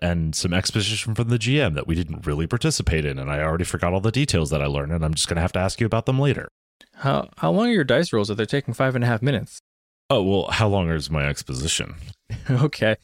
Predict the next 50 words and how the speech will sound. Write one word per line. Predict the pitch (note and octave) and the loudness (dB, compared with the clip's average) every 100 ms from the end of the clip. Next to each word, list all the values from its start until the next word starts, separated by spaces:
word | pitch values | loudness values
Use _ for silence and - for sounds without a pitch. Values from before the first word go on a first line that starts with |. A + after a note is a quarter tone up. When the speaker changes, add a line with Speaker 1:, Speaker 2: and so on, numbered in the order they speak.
| C3+ A2 | -8 0
Speaker 2:
I, | A#2+ | 2
I | C3 | 4
just | C3+ - | 2 0
thought | A#2 | 2
you | |
had | A2+ | 2
a | G#2 | 2
really, | G2+ A2 A2+ G#2 | 2 2 0 0
really | G#2+ A2 A2 G#2+ | 0 2 2 2
big | G#2+ | 0
dice | G#2+ G2 - | 0 -2 0
tower. | G#2+ - - - - | -2 -2 -4 -10 -4
Speaker 1:
It's | - | 0
a | F#2+ | 0
really | C#2 D2 G2 A2 A2 | -2 0 2 2 2
Speaker 2:
Clink, | E2 | 2
clunk, | D#2 - E2 | 2 2 0
Speaker 1:
laggy | F2+ | 0
Speaker 2:
clunk. | A2+ | 2
Speaker 1:
dice | E2 D#2+ - | 2 0 -2
roller, | C2+ C2 A#1+ | -2 -2 -2
yeah. | D2 C#2 | -2 0
Speaker 2:
Clink, | A#2 | 0
clunk, | - A2+ | 0 -2
Speaker 1:
It's | - | 0
a | |
Speaker 2:
clunk, | B2 - - | -2 -2 -4
clunk, | B2 | -4
clunk, | C3 A2+ | -2 -2
clunk, | A#2 - | -2 -2
clunk. | - C#3 | -6 -4
Hold | A#2 A2 | -2 0
on, | A2 | -2
wait, | A#2+ A#2 | -2 -4
give, | - - | -4 -2
give | |
Speaker 1:
Oh, | A#2 | 2
Speaker 2:
it | |
a | A2 | 2
Speaker 1:
okay, | F2+ | 2
Speaker 2:
second. | - D#2 | 0 0
Speaker 1:
yeah, | F2+ D2+ E2+ - - | 0 -2 -6 -14 -12
yeah. | - | -6
Speaker 2:
Give | - A#2+ | -2 -2
it | |
a | |
Speaker 1:
It's | G#2+ | -2
a | |
thir-, | G#2 | -2
Speaker 2:
second. | A2 C#3 | 0 -2